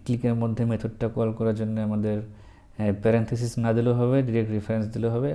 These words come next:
এবং যদি প্যারামিটার সহ কল করতে চাই, তাহলে আমাদের প্যারামিটার দিতেই হবে, আর্গুমেন্ট দিয়ে আমাদের মেথড কল করতে হবে।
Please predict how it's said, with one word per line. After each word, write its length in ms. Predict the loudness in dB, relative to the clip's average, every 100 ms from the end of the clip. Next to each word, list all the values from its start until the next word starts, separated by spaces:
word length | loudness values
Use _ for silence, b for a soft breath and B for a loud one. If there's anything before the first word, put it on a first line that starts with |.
| -4 -4
এবং 220 | 0 0 0
যদি 140 | -2 -2
প্যারামিটার 400 | -2 -2 -2 -4
সহ 240 | -2 0 0
কল 100 | 0 -4
করতে 160 | -12 -6
চাই, 100 | -4
তাহলে 160 | 0 0 0
আমাদের 140 | -2 -2
প্যারামিটার 720 | -2 -2 -4 -6 -8 -4 -2
দিতেই 220 | 2 2 0
হবে, 180 | -8 -12 B B B B B -2
আর্গুমেন্ট 300 | 0 2 2 2
দিয়ে 120 | 2 2
আমাদের 180 | 0 -4 -8 -6
মেথড 220 | -6 -6 -6
কল 120 | -6
করতে 220 | -6 -8 -10
হবে। 200 | -8 -10